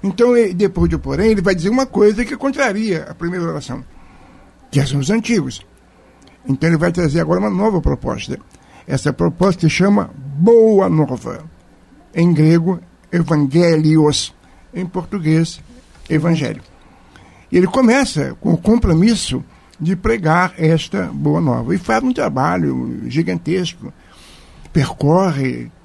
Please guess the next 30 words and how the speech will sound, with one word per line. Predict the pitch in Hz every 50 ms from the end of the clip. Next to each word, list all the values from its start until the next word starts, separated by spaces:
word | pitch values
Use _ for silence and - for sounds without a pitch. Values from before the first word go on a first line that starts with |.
| _ -
todas | 165 175 175 160 143 139 127 123
as | 143 131 -
cidades | - 143 123 131 143 147 131
importantes | 165 147 - - 139 - - - 165 208 208 185 - 117
da, | 110 135 123 123 107 104 - - - - - - - - - - - - _ _ -
da | - 135 135
Palestina, | - 151 143 139 139 127 - - - 151 175 214 208 175 139 123 113 110 120 - _ _ - - - - - - - - - - _ _ _ _ -
pregando | - 175 170 139 147 165 180 196 202 190 160 127 135
e | 131 123
falando, | - - 151 135 135 139 160 190 208 190 156 131 127
e, | 123 - - - -
e | - 214
mais, | 233 240 262 269 190 156 135 - - - - _ _ - - _ _ _ - _ _ _
que | _ - 139
é | 127
mais | 156 180 180 160
importante, | 170 160 143 160 151 123 98 - 180 196 185 -
eu | 170 160
não, | 151 147 135 123 127 135
talvez | 139 - 190 185 147 147 220 208 180 123 117
não | 135 147
é | -
mais | 170 196 196 165 135
importante, | - - 139 123 - - 175 165
mas | 147 139 131
pelo | - 175 165 147 -
menos | 214 233 214 220 262 - - - - - - - -
é | - 147
uma | 156 165 170
atitude | 170 175 175 165 - 170 185 190 165 180 190